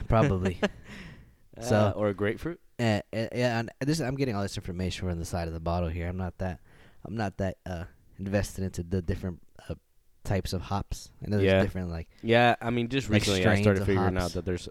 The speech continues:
Speaker 2: a lot more than just a few. There's
Speaker 1: There's
Speaker 2: quite
Speaker 1: a
Speaker 2: a
Speaker 1: lot
Speaker 2: big
Speaker 1: of different
Speaker 2: amount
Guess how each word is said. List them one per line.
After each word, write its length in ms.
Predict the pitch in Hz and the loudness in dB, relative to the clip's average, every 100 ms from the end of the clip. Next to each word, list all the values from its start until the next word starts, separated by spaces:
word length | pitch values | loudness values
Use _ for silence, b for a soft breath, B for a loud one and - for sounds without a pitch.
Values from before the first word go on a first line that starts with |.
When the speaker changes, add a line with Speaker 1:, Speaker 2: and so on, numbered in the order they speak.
| - | -12
Speaker 2:
a 60 | 87 | -10
lot 260 | 92 90 | -8 -8
more 240 | 82 87 87 | -6 -6 -4
than 200 | 85 80 - | -6 -8 -10
just 240 | 85 - - | -14 -14 -16
a 40 | |
few. 380 | - 87 80 78 | -14 -10 -8 -10
There's 200 | 80 - _ _ _ - | -12 -16 _ _ _ -8
Speaker 1:
There's 120 | - 101 | 0 2
Speaker 2:
quite 120 | 92 | 2
Speaker 1:
a 40 | |
Speaker 2:
a 20 | |
Speaker 1:
lot 160 | 90 98 | 2 0
Speaker 2:
big 40 | |
Speaker 1:
of 60 | 82 | 0
different 200 | 87 76 | -2 -4
Speaker 2:
amount 80 | 90 | -4